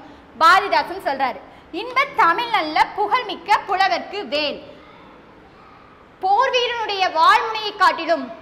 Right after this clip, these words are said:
புகழ்மிக்க புலவர்க்கு வேல் அப்படின்னா என்னன்னா, போர் வீரனுடைய வாளை காட்டிலும் புலவனுடைய எழுதுகோல் வந்து வலிமையுடையது. ஏன் அப்படின்னா அந்த எழுதுகோலுக்கே வலிமையை சேர்க்கிறது,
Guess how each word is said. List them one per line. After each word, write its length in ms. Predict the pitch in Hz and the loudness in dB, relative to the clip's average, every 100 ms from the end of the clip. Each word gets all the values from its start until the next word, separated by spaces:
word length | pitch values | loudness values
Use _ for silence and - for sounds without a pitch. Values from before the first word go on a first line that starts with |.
| - - - - - | -20 -20 -4 -2 0
புகழ்மிக்க 560 | 392 466 427 403 - 480 | 0 0 -2 -6 -6 -6
புலவர்க்கு 560 | 381 392 392 403 392 339 | -2 -2 0 -4 -6 -4
வேல் 240 | 330 370 | -2 -2
அப்படின்னா 340 | 370 269 320 349 | -2 -4 -4 -4
என்னன்னா, 500 | 294 277 262 285 427 - - - - - - | -4 -4 -2 -2 -2 -8 -20 -20 -20 -18 -4
போர் 300 | 339 440 523 | 2 4 4
வீரனுடைய 480 | 480 415 403 403 415 | 0 -2 -6 -4 0
வாளை 420 | 330 339 392 403 | 2 2 0 2
காட்டிலும் 460 | 370 320 294 302 - - | 2 2 -2 -6 -6 -10
புலவனுடைய 680 | 349 392 427 523 427 339 320 339 | 2 6 6 4 2 0 2 2
எழுதுகோல் 600 | 392 311 392 466 494 466 | 2 2 2 0 2 2
வந்து 260 | 359 302 359 | 2 -2 0
வலிமையுடையது. 760 | 311 330 427 392 320 285 240 - - - - - - | 0 0 -4 -2 -2 -2 -4 -10 -18 -20 -20 -20 -4
ஏன் 340 | 311 427 494 | 0 2 2
அப்படின்னா 180 | 440 349 | 0 0
அந்த 200 | 440 415 | -2 -2
எழுதுகோலுக்கே 760 | 311 339 453 466 466 453 494 | 0 2 2 2 2 0 0
வலிமையை 380 | 453 381 392 415 | 2 2 0 -6
சேர்க்கிறது, 720 | 427 359 302 285 349 679 - | -4 -2 -2 2 2 2 -8